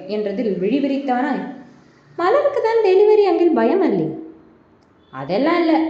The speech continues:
நீ என் கூடவே இருந்தா போதும்." "அத்திர வள்ளிய பெண்ணாயோ?" என்ற மலர். "ம், எல்லாம் ஆகியாச்சு. ஆனாலும் உன்னோட இந்த ஆர்ம்ஸ் தான் ரொம்ப பயமுறுத்துது உன்னியேட்டா" என்றவள் அவனது புஜத்தை லேசாக வருடினாள். "பக்ஷே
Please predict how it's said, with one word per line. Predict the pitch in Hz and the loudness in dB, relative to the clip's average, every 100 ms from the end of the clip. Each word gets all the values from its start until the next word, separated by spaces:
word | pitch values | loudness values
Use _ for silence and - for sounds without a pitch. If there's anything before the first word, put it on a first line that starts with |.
| - | -6
நீ | 180 214 | -6 -4
என் | 233 - | -4 -2
கூடவே | 320 359 359 | 0 2 2
இருந்தா | 339 285 294 | 2 2 2
போதும்." | - 226 196 - - - - _ _ _ _ _ _ _ - _ _ 277 | 0 -2 -4 -8 -14 -20 -20 _ _ _ _ _ _ _ -20 _ _ -12
"அத்திர | - 415 | -2 2
வள்ளிய | 370 302 359 554 523 | 4 4 4 4 2
பெண்ணாயோ?" | 392 403 403 349 220 170 - | 2 2 2 2 2 0 -2
என்ற | 247 254 | -2 -2
மலர். | 254 247 156 - - - _ _ _ _ _ _ _ - | -2 -2 -4 -10 -16 -20 _ _ _ _ _ _ _ -10
"ம், | 269 269 220 175 - | -4 -2 -2 -4 -8
எல்லாம் | 175 190 277 269 | -6 -2 0 0
ஆகியாச்சு. | 277 320 - - - - - - - - | 0 0 0 -2 -8 -12 -18 -20 -20 -16
ஆனாலும் | 190 214 277 339 494 | -8 -4 -2 0 0
உன்னோட | 359 311 277 | 2 2 2
இந்த | 262 220 | 2 0
ஆர்ம்ஸ் | 214 392 554 480 381 | 0 -2 -4 -4 -2
தான் | 359 | 2
ரொம்ப | 269 277 | 2 2
பயமுறுத்துது | 269 220 240 311 320 220 185 | 0 0 0 0 0 0 0
உன்னியேட்டா" | 180 165 151 139 127 - | -2 -4 -6 -10 -14 -14
என்றவள் | 202 190 240 196 - - - | -8 -4 -2 -4 -6 -14 -6
அவனது | 302 320 311 262 | 0 4 4 2
புஜத்தை | 302 427 - 359 214 | 0 0 0 -2 0
லேசாக | 135 202 254 233 247 | -2 -2 -4 -4 -2
வருடினாள். | 233 175 151 139 - - - _ _ _ _ _ _ _ _ _ 392 | -2 -2 -4 -8 -14 -18 -20 _ _ _ _ _ _ _ _ _ -6
"பக்ஷே | 440 440 | -6 -2